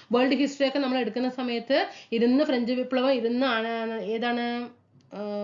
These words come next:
ഇത് അമേരിക്കൻ വിപ്ലവം മറ്റും അങ്ങനെ ഇരുന്ന് പഠിക്കില്ല ട്ടോ. നമ്മൾ എസ് സി ആർ ടി ബേസ് ചെയ്തിട്ടാണ് വേൾഡ് ഹിസ്റ്ററി ഒക്കെ ക്വസ്റ്റ്യൻ വരുന്നത്. അപ്പൊ നമ്മൾ ആ എസ് സി ആർ ടി അത് അങ്ങനെ എടുത്തിട്ട് എന്ത് ചെയ്യും? തരും ട്ടോ. അപ്പൊ അങ്ങനെ അത് നന്നായിട്ട് പഠിച്ചാൽ മതി അത്. അപ്പൊ വേൾഡ് ഹിസ്റ്ററി എന്നൊക്കെ മാർക്ക് കിട്ടും.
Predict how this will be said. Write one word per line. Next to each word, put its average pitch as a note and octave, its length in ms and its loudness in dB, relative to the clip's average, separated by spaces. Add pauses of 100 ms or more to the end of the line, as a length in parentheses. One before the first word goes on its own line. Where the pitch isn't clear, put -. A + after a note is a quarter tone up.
(180)
ഇത് G#3 160 -4
അമേരിക്കൻ A#3 460 -2
വിപ്ലവം A#3 260 -2
മറ്റും A#3 180 -2
അങ്ങനെ A#3 200 0
ഇരുന്ന് A3 180 -2
പഠിക്കില്ല A3 420 -2
ട്ടോ. A#3 160 4 (300)
നമ്മൾ G#3 180 2
എസ് G#3+ 220 4
സി C4 80 0
ആർ A#3+ 100 4
ടി B3+ 120 0
ബേസ് A3+ 180 2
ചെയ്തിട്ടാണ് A#3+ 440 0 (140)
വേൾഡ് G#3+ 240 0
ഹിസ്റ്ററി A3+ 200 -6
ഒക്കെ B3+ 180 0
ക്വസ്റ്റ്യൻ B3 360 -2
വരുന്നത്. A3 260 2 (360)
അപ്പൊ A3 140 0
നമ്മൾ A#3 140 2
ആ A#3 80 2 (160)
എസ് G#3 120 -4
സി C4 60 0
ആർ A#3+ 180 2
ടി B3 60 -4 (100)
അത് A3 180 0
അങ്ങനെ A3 200 -2 (200)
എടുത്തിട്ട് A3 300 -2
എന്ത് A#3+ 160 -2
ചെയ്യും? B3+ 300 -2 (100)
തരും F#3 280 -2
ട്ടോ. C#4+ 180 -2 (360)
അപ്പൊ G#3 160 -4
അങ്ങനെ A3 260 0 (120)
അത് G#3 120 0 (220)
നന്നായിട്ട് A3 420 2
പഠിച്ചാൽ G#3 260 0
മതി G3+ 280 0
അത്. B3 100 4 (360)
അപ്പൊ A3 140 -4
വേൾഡ് A#3+ 240 2
ഹിസ്റ്ററി A#3+ 220 -2
എന്നൊക്കെ B3 220 2
മാർക്ക് G#3+ 380 0
കിട്ടും. A#3+ 260 0